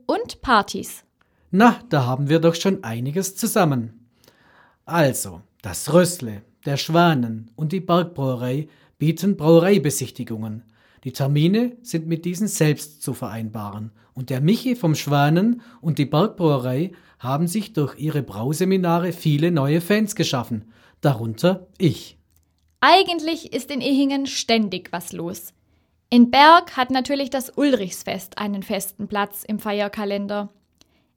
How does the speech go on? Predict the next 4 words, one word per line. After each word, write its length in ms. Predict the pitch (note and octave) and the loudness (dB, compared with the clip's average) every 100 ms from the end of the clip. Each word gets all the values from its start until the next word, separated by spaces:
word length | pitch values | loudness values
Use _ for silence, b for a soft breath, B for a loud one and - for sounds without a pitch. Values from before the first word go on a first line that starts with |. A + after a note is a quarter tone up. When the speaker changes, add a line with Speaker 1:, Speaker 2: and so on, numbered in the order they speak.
| - | 2
Speaker 1:
Es 300 | F4+ F4+ - | 4 4 0
gibt 380 | C4 A#3 - - - | -2 -2 -8 -10 2
Bockbierfeste, 1200 | B3+ B3+ - B3+ A#3+ A3+ A#3+ G#3+ - - G#3+ G#3 b b b | 4 4 -4 -2 0 0 0 0 -2 -6 -4 -4 b b b
Brauersilvester, 1200 | C4+ C#4 C#4 A#3+ A#3+ A#3 A3+ G#3+ - - G#3+ G#3 | 6 8 10 8 6 0 2 0 -2 -4 -2 -2